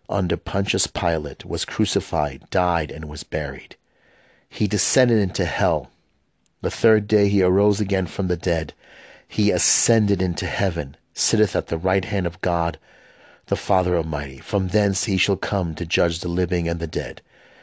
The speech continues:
I believe in the Holy Ghost, the Holy Catholic Church, the communion of saints, the forgiveness of sins, the resurrection of the body, and life everlasting. Amen.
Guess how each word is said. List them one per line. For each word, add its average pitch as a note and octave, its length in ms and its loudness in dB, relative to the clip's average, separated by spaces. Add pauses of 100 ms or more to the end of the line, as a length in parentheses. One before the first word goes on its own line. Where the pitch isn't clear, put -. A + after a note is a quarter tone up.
(300)
I F#2+ 160 2
believe G2 420 2
in F#2+ 100 2
the F#2 80 0
Holy G2+ 280 2
Ghost, G2 400 0
the F2+ 60 0
Holy G2 300 0
Catholic F#2 520 -4
Church, F#2+ 360 0
the D#2+ 100 -6
communion F#2 400 0
of E2+ 100 -2
saints, F2+ 400 -2
the - 100 -4
forgiveness G2 600 -4
of E2+ 120 -2
sins, D#2 520 -2 (840)
the F#2 80 2
resurrection F#2+ 720 2
of F#2 120 -4
the F#2 80 2
body, E2 460 -2
and E2+ 140 -4
life E2+ 400 -2
everlasting. D#2 760 -4 (140)
Amen. E2 480 -4